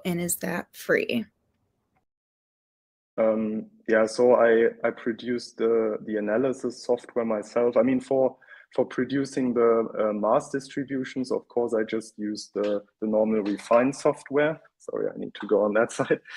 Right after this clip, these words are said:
Speaker 2: Um, uh, I used the normal, uh, ref-, uh, ma-, um, the normal refine software for creating the, um, the, uh, mass distributions,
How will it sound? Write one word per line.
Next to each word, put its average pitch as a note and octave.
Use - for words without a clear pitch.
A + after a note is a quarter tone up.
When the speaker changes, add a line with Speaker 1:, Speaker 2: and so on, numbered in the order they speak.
Speaker 2:
Um, A2+
uh, A#2
I G#2+
used A2+
the A#2
normal, A2+
uh, A2
ref-, G#2+
uh, G#2+
ma-, G#2+
um, G#2
the G2+
normal G#2
refine A2
software A#2+
for A2
creating G#2
the, G2
um, G2
the, G2
uh, G2
mass G#2
distributions, A#2